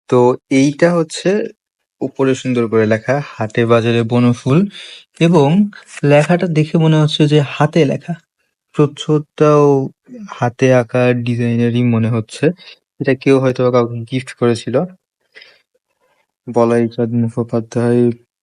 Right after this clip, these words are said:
বনফুল, মূল্য মাত্র পাঁচ টাকা। এইটা হচ্ছে উনিশশো পঁয়ষট্টি সালে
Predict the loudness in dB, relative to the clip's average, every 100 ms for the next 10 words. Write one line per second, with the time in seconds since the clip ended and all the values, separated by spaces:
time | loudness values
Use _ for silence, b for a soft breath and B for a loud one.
0 | -4 -2 -2 -2 0 2 2 2 2 2
1 | 2 0 -2 -4 -2 -2 -4 -10 -10 -10
2 | -14 _ B B B B 0 2 2 2
3 | 2 0 -2 -2 2 2 2 0 -2 -2
4 | 0 0 0 -2 -6 -4 -4 0 -2